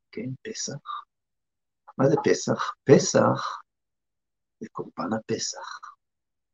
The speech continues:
סתם, המ-, המילה פסח, מה משמעותו? קורבן הפסח.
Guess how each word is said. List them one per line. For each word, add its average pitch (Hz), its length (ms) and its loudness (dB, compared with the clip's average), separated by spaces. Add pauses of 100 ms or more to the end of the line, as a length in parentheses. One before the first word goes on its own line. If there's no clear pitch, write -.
(140)
סתם, - 340 6
המ-, 104 200 4
המילה 113 280 8 (100)
פסח, - 480 6
מה - 120 -6
משמעותו? - 580 -4
קורבן 123 460 4
הפסח. - 640 -4